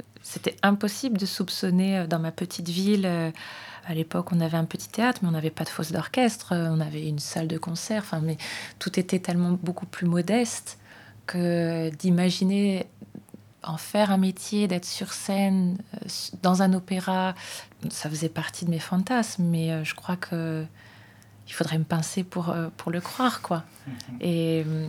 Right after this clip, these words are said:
Speaker 1: et c'est ça qui est, qui est beau, finalement, quand, quand, quand je me retourne sur mon parcours, c'est que j'ai, j'ai tellement été exigeante jusqu'à maintenant, et, euh,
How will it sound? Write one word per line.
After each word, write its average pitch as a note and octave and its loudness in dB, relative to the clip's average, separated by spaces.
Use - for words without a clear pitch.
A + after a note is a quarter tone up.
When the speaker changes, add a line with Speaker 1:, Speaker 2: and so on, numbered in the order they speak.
Speaker 1:
et E3+ 2
c'est F3 2
ça F3+ 0
qui F#3 0
est, F3+ 2
qui F#3 -2
est F#3+ 2
beau, A#3 4
finalement, F3 2
quand, D#3+ 0
quand, D#3+ -4
quand - -6
je D#3+ 0
me E3+ 4
retourne G3+ 4
sur G3+ 0
mon E3+ 4
parcours, F3 -2
c'est - -4
que F3+ 0
j'ai, F3 0
j'ai G3 2
tellement B3 4
été B3 0
exigeante G#3 2
jusqu'à F#3+ -4
maintenant, G3 2
et, F3+ 2
euh, E3 0